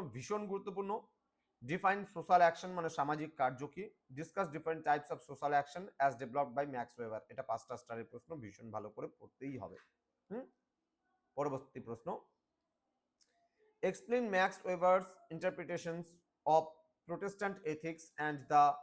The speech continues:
spirit of capitalism, ওকে, এই কোশ্চেনটাও মোটামুটি ডাবল স্টার দিয়ে রাখছি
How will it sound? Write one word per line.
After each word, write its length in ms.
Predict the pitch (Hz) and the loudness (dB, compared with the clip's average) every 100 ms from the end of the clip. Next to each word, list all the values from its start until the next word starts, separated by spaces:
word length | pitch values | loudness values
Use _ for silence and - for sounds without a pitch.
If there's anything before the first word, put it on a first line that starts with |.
| - _ _ _ - | -16 _ _ _ -20
spirit 380 | - - 226 240 - 175 | -16 -4 -2 2 6 6
of 60 | 170 175 | 6 0
capitalism, 540 | - 135 123 98 98 95 _ - 135 | 0 -2 -6 -6 -10 -16 _ -12 -10
ওকে, 160 | - 220 - _ _ _ _ _ 170 | -8 -10 -12 _ _ _ _ _ -4
এই 60 | 170 | -4
কোশ্চেনটাও 380 | 165 180 165 190 | -6 -6 -4 -2
মোটামুটি 340 | 160 156 156 156 143 | -2 -4 -6 -4 -2
ডাবল 180 | 135 143 | 0 -2
স্টার 160 | - 151 | -4 -2
দিয়ে 140 | 143 139 | 0 0
রাখছি 180 | 139 | 0